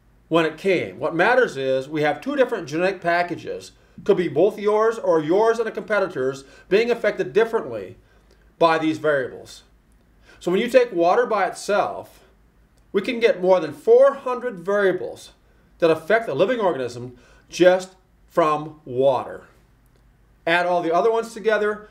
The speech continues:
and now you have a living organism out there called your seed that is affected differently every year by how all these variables intermix with management.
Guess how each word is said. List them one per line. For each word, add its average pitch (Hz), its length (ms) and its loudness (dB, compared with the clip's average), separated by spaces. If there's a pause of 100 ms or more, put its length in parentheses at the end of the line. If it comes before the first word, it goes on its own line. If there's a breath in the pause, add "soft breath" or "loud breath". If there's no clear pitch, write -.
(140 loud breath)
and 170 120 -2
now 180 140 2
you 185 140 0
have 160 200 -2
a - 20 -8
living 190 260 0
organism 170 460 -2
out 123 160 -6
there 135 140 -4
called 147 320 0
your 202 100 -4
seed 156 560 -8 (340 soft breath)
that 160 60 0
is 156 140 2
affected 160 500 -2
differently 233 480 0
every 202 220 -4
year 127 380 -4 (360 soft breath)
by 160 140 -2
how 156 100 0
all 165 300 4
these 180 320 -8
variables 131 720 0 (460)
intermix 147 640 -4 (360)
with 123 160 -8
management. 110 480 -10